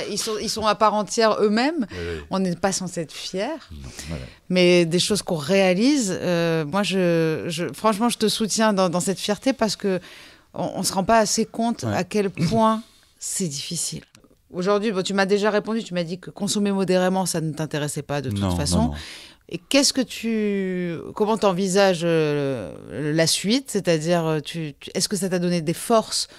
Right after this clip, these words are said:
Speaker 1: pour faire d'autres choses dans ta vie, euh, qui finalement te conviennent plus ?
Speaker 2: Oui, ben en fait, j'ai, j'ai, ma vie a totalement changé, euh,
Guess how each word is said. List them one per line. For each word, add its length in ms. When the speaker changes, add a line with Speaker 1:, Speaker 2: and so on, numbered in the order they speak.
Speaker 1:
pour 180
faire 260
d'autres 420
choses 320
dans 140
ta 180
vie, 380
euh, 220
qui 280
finalement 560
te 100
conviennent 340
plus ? 420
Speaker 2:
Oui, 260
ben 100
en 80
fait, 200
j'ai, 240
j'ai, 400
ma 120
vie 180
a 80
totalement 480
changé, 460
euh, 200